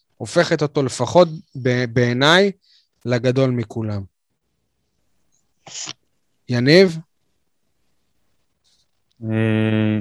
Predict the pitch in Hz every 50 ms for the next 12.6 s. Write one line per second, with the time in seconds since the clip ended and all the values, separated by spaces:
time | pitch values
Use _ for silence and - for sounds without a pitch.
0 | 107 - - - 127 120 - 135 131 117 117 - - 120 117 120 135 143 139 131
1 | 120 120 113 - - - 110 104 101 101 101 101 110 113 113 - - 107 104 110
2 | 117 113 - - - 104 95 98 95 - - - - 98 120 139 131 113 110 101
3 | 98 101 98 92 95 95 92 90 - - 98 98 95 95 101 101 95 95 90 85
4 | - 98 104 117 113 - - 113 104 104 104 104 107 117 131 135 135 120 117 -
5 | 110 113 117 117 113 _ _ _ _ _ _ _ _ _ _ _ _ _ - -
6 | 110 104 104 104 95 107 107 113 120 131 127 113 - 120 110 107 107 110 117 110
7 | - - 123 113 107 107 104 98 - 107 98 95 110 131 165 160 135 110 104 98
8 | - - 101 95 90 98 98 - 110 101 113 127 127 117 117 110 117 113 110 -
9 | - 101 104 117 120 110 107 98 92 - - 104 98 95 95 95 92 92 90 90
10 | _ _ _ _ _ - - 101 101 101 101 101 101 104 107 104 95 92 104 113
11 | 123 139 147 139 127 139 151 160 156 - 135 120 110 107 104 101 - - - 104
12 | 95 95 92 98 95 92 98 95 98 101 95 82